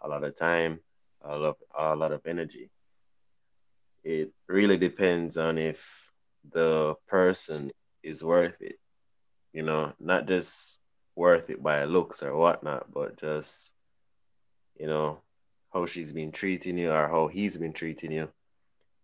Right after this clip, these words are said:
Uh, so, yeah, relationships, uh, overall, it's just two people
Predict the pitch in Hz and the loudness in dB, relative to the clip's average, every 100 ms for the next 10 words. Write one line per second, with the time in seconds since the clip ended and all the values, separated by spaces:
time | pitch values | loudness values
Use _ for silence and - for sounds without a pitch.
0 | _ - 76 76 78 78 - - _ _ | _ -4 2 4 6 4 0 -12 _ _
1 | _ _ _ _ _ _ - 92 78 - | _ _ _ _ _ _ -8 -4 -4 -4
2 | _ _ - 135 - - _ - 123 143 | _ _ 4 6 6 0 _ 0 6 8
3 | 135 139 123 - 117 113 - - - - | 6 4 0 2 0 0 -6 -14 -14 -16
4 | - - _ _ _ 92 95 95 92 90 | -18 -20 _ _ _ 2 6 8 8 8
5 | 90 - _ _ _ _ 95 98 87 85 | 4 -4 _ _ _ _ 2 4 6 6
6 | 82 80 80 - 80 78 78 - - - | 6 4 0 -6 -2 -2 -2 -10 -16 -20
7 | _ _ _ _ _ _ _ _ _ _ | _ _ _ _ _ _ _ _ _ _
8 | _ _ 107 101 95 90 82 87 90 | _ _ -4 -2 -2 -4 -4 -8 -8